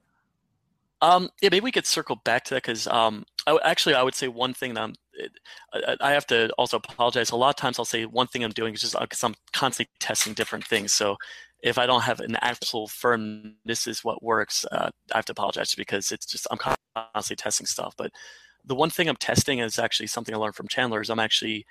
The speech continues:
testing content upgrades for every single Kindle book. And that's, that's something I'm rolling out in the next couple of weeks. But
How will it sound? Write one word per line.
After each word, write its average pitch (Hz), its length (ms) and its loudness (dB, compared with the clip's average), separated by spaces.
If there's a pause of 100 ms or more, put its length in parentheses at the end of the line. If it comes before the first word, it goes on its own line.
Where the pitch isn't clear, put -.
(240)
testing - 280 2
content 123 480 0
upgrades 113 440 0
for - 140 -2
every 113 140 0
single 104 260 2
Kindle 110 260 -2
book. - 220 -6
And 110 80 -2
that's, - 320 2 (280)
that's 117 160 2
something 113 240 2
I'm 107 80 0
rolling 107 180 2
out 104 60 2
in - 60 -4
the 104 40 -2
next 101 220 0
couple 101 160 -8
of - 20 0
weeks. 117 220 0
But 101 200 0